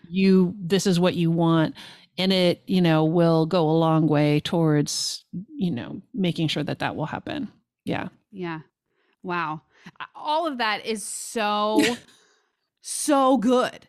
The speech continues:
Speaker 2: Like, and, and I'm sitting here thinking, like, "Okay, that's not, like, a huge monumental task. Like, that's all things that I could probably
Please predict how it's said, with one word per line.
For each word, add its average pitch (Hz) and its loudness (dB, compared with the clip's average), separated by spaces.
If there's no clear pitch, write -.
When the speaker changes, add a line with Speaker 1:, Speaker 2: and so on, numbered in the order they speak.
Speaker 2:
Like, 220 -4
and, 254 -6
and 262 -2
I'm 247 0
sitting 339 -2
here 294 0
thinking, 269 -8
like, 214 -10
"Okay, 311 -6
that's 269 -6
not, 339 0
like, 539 -12
a - -10
huge 294 -2
monumental 240 0
task. 262 -10
Like, 214 -12
that's 240 -8
all 330 -2
things 302 0
that 233 -4
I 220 -4
could 214 -10
probably 214 -4